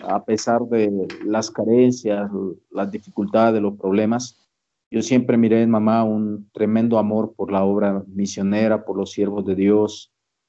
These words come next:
invitando a los misioneros a casa a comer, este, dando su mejor de, de, de, de, de, de ella para,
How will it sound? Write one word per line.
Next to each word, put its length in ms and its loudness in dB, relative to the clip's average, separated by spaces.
invitando 440 2
a 20 4
los 100 4
misioneros 560 0
a 120 -4
casa 420 0
a 60 -8
comer, 560 -4
este, 540 -6
dando 360 0
su 220 -6
mejor 500 0
de, 400 0
de, 320 -4
de, 220 -10
de, 180 -4
de, 220 -8
de 320 4
ella 260 2
para, 320 -2